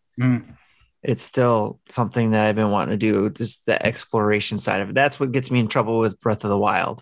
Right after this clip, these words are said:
Speaker 2: You know, I always go back to that, is the
Speaker 1: <laughs> Yeah.
Speaker 2: exploration. So since this game is built around that, exploring and gathering, um, you know, your resources and stuff, it's something that intrigues me about it.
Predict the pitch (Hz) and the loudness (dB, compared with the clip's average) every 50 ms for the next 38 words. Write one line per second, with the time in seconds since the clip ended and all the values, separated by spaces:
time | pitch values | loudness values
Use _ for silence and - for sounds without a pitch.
0 | _ _ - - 113 104 104 107 104 - - - 123 107 107 107 110 - - 113 | _ _ -4 0 0 2 2 2 2 0 0 -2 -2 0 0 0 -2 -2 -4 -2
1 | 107 107 101 - - _ - 117 110 110 120 127 120 123 117 110 127 131 131 143 | 0 0 0 0 -2 _ -2 -2 0 0 0 0 2 2 0 2 2 2 4 4
2 | 156 143 - - - - 131 - - - - - - - - - _ _ - - | 2 2 0 -4 -6 -8 -12 -16 -18 -20 -20 -20 -20 -20 -20 -20 _ _ -4 0
3 | 131 120 117 117 110 110 110 - - _ _ - - 131 123 _ _ _ _ _ | 2 2 2 2 2 0 -4 -8 -12 _ _ -18 -18 -18 -18 _ _ _ _ _
4 | - - 139 127 113 - 123 113 101 127 120 123 120 113 107 101 101 131 135 147 | -4 0 0 0 2 2 0 0 2 2 2 2 2 0 0 -2 0 2 2 2
5 | 143 - 120 101 101 101 104 101 101 104 104 110 117 - - _ _ _ - - | 2 0 -4 -2 -2 0 0 0 0 2 2 2 2 0 -2 _ _ _ -8 -8
6 | 107 - - - - 120 127 131 120 110 107 107 107 107 104 - - 107 104 104 | -6 -6 -6 -2 0 2 2 2 2 0 0 0 -2 -2 -2 -4 -4 -4 -4 -2
7 | 104 98 104 104 107 113 117 117 107 104 104 101 101 104 107 101 101 - - _ | -2 0 2 2 2 4 4 2 2 2 0 0 0 -2 -2 -4 -4 -8 -10 _
8 | _ _ _ _ _ _ _ _ _ - - 110 104 101 101 101 101 107 113 117 | _ _ _ _ _ _ _ _ _ -4 0 2 2 2 2 0 0 -4 -6 -8
9 | - _ _ _ _ _ _ _ _ _ - 123 107 107 104 107 107 107 127 135 | -12 _ _ _ _ _ _ _ _ _ -2 0 0 2 2 0 0 0 0 0
10 | 131 - 104 92 - 107 95 - 95 92 - - 117 95 - - - _ _ - | 0 0 -2 -2 -4 -6 -6 -6 -6 -6 -4 -2 -2 -2 -2 -6 -12 _ _ -20
11 | - - - - - - - - _ _ _ _ _ _ _ _ _ _ - - | -20 -20 -20 -20 -20 -20 -20 -20 _ _ _ _ _ _ _ _ _ _ -18 -16
12 | - - _ - 117 117 - - - 107 - - 143 123 104 110 113 113 107 98 | -16 -12 _ -2 -2 -2 0 0 0 0 2 2 0 0 -2 -4 -2 -2 -2 -2
13 | - 135 110 107 - 95 95 95 95 80 80 85 - - | 0 -2 -2 -4 -4 -6 -4 -4 -2 -4 -4 -4 -6 -8